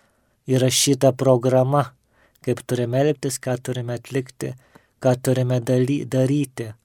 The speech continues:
Tačiau tuomet nebūtų tos, tos tikros draugystės tarp kūrėjo ir kūrinio. Būtų tik pavaldumas ir ištikimybė. Dievas visada nori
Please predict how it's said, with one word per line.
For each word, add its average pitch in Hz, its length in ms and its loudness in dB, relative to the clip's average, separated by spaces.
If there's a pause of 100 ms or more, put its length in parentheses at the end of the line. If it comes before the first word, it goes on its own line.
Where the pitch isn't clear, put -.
(380)
Tačiau 127 500 -2
tuomet 135 400 2
nebūtų 135 560 -2
tos, 127 480 -2 (760)
tos 127 320 -2 (360)
tikros 131 400 0
draugystės 131 800 -2
tarp 117 260 -6
kūrėjo 127 600 0
ir 123 100 -6
kūrinio. 120 640 -4 (800)
Būtų 117 320 -6
tik 113 180 -8
pavaldumas 120 920 0 (560)
ir 127 100 -2
ištikimybė. 127 1040 -4 (720)
Dievas 120 420 -2
visada 120 380 -6
nori 120 400 -4